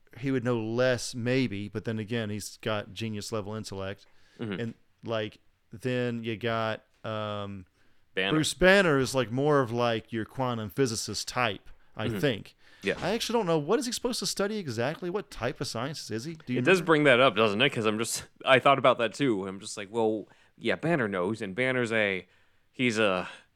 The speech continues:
Speaker 2: he's a scientist.
Speaker 1: He's a scientist. We're a, got a lab
Speaker 2: <laughs>
Speaker 1: coat. Have you seen the coat? <laughs>
Speaker 2: He de-, he deals with
Speaker 1: <laughs>
Speaker 2: radiation.
Speaker 1: Yeah, he's got the gamma radi-, uh, whatever the fuck it is. No, but it does seem like he,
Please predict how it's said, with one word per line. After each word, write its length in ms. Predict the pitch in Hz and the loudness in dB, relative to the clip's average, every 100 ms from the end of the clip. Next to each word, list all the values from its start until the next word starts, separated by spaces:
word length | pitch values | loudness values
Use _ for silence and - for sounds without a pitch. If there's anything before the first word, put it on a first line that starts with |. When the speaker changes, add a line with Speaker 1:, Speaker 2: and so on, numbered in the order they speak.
| _ _ _ _ - | _ _ _ _ -6
Speaker 2:
he's 140 | 117 | -2
a 60 | 117 | 0
scientist. 720 | 180 180 170 123 107 95 190 | 4 8 6 6 2 2 2
Speaker 1:
He's 120 | 196 | 2
a 60 | 233 | 2
scientist. 680 | - 262 277 202 165 415 - | 8 10 10 8 6 4 6
We're 160 | 285 175 | 10 10
a, 20 | 160 | 10
got 200 | 233 180 | 8 8
a 20 | |
lab 320 | - 170 185 - | 8 10 8 8
Speaker 2:
<laughs> 20 | |
Speaker 1:
coat. 320 | 196 277 320 - - - - 180 - - | 8 8 8 -4 -18 -8 2 2 2 6
Have 200 | 254 220 | 8 8
you 120 | 226 | 6
seen 380 | - 311 339 277 | 6 2 2 2
the 100 | 214 | 2
coat? 420 | - 185 196 - - | 6 6 6 0 -2
<laughs> 260 | - - 190 | -2 0 2
Speaker 2:
He 80 | 196 | 2
de-, 300 | - 196 185 | 2 0 2
he 140 | 196 175 185 208 | 2 10 10 10
deals 440 | 190 170 185 165 147 | 8 10 10 6 6
with 400 | 139 127 190 170 - - | 6 6 4 2 -4 -20
Speaker 1:
<laughs> 160 | - | -10
Speaker 2:
radiation. 800 | - 175 170 175 180 185 - 190 - 165 - - | 6 8 10 10 8 8 2 -6 -8 -8 -10 -6
Speaker 1:
Yeah, 360 | - 131 175 131 - - | 0 8 8 8 0 -8
he's 140 | 233 | -4
got 180 | - - | 0 2
the 80 | 160 | 0
gamma 520 | 117 165 208 233 226 | 2 4 4 6 4
radi-, 560 | 165 143 185 233 233 196 | 4 0 2 2 0 2
uh, 140 | 202 | 2
whatever 400 | 214 247 214 147 | 6 8 10 8
the 100 | 131 | 6
fuck 220 | - 139 | 4 2
it 80 | 135 | 4
is. 120 | 123 | 2
No, 140 | 160 156 | 6 6
but 180 | 139 - | 6 0
it 120 | 147 | 4
does 200 | 175 165 | 4 4
seem 160 | 170 156 | 2 0
like 120 | 139 | -2
he, 320 | 135 131 131 | 0 -4 -4